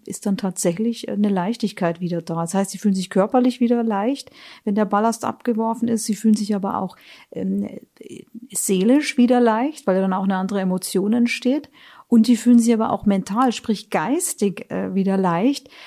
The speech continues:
weil dann diese schweren Gedankengänge, die damit zusammenhängen, wenn wir dann noch so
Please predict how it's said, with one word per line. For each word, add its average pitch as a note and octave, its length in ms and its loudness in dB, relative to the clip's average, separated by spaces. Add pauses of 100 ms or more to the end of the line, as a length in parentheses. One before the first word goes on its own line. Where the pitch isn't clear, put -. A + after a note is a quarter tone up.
(120)
weil G#3 160 2
dann A3 160 4
diese G#3+ 220 0
schweren A3 300 0
Gedankengänge, G3+ 840 0
die F#3+ 160 -8
damit F#3 640 -4
zusammenhängen, F#3 680 0
wenn F#3 120 -4
wir F#3 100 -2
dann F#3 140 0
noch F3+ 100 -2
so - 180 -6